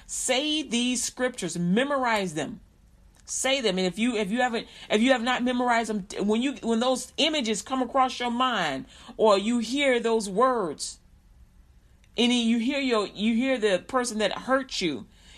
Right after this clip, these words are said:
in your ear, start saying these words. Put something else in your ear.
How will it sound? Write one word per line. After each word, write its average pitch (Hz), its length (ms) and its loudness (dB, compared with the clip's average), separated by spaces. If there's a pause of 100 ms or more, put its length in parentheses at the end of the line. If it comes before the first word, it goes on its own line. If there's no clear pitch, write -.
in 240 220 4
your 220 260 2
ear, 214 320 2
start 269 380 0
saying 269 480 0
these 226 200 -2
words. 208 300 2
Put 277 300 -4
something 247 580 0
else 247 340 0
in 233 280 0
your 233 260 0 (100)
ear. 240 420 0